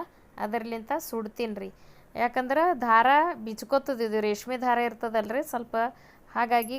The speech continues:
ಗಂಟುಗಳು ಬಿಚ್ಚುತ್ತಾವ. ಈ ಥರ ಸ್ವಲ್ಪನೇ ಸುಟ್ಬೇಕು ಅದಕ್ಕೆ ಮುಂದೆ, ಇಲ್ಲಾಂದ್ರೆ ನೀವು ಫೆವಿಕಾಲ್ ಕೂಡ ಹಚ್ಚಿರೂ ನಡೀತದ್ರಿ. ಈಗ ನೋಡ್ರಿ ಈ ಥರ ಕಾಣಿಸ್ಲತ್ತದ ನಮ್ಮದು ತಾಳಿ.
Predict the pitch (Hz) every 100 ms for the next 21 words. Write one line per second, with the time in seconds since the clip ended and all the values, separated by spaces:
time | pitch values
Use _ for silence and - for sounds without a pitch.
0 | 247 220 220 240 226 208 - 202 202 226
1 | 359 - - - 247 254 254 302 311 -
2 | 233 254 277 254 247 339 370 - - 247
3 | 240 233 233 220 208 202 208 208 208 208
4 | 226 330 - - - - 262 254 269 359
5 | 427 - _ - _ - - - _ -
6 | 247 269 254 247 240 233 226 220 247 240
7 | 226 226 226 240 208 - 214 208 208 208
8 | 220 262 226 190 190 196 185 226 392 -
9 | _ - - 233 233 226 220 240 427 -
10 | 214 220 220 208 277 - - - 220 202
11 | 208 208 196 196 202 196 196 196 196 202
12 | 190 208